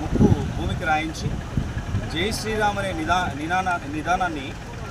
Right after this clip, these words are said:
ఆ, వాళ్ళు బలవంతంగా వారి నోట చెప్పించడం జరిగింది. అలాగే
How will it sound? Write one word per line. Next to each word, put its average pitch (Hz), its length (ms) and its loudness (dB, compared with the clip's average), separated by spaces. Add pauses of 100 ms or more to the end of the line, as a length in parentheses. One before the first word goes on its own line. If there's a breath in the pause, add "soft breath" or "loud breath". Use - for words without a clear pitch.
(220)
ఆ, 127 640 0
వాళ్ళు 151 260 2
బలవంతంగా 180 840 4 (140)
వారి 143 200 0
నోట 151 180 -2
చెప్పించడం 143 640 -6
జరిగింది. 135 320 -4 (640)
అలాగే 185 320 6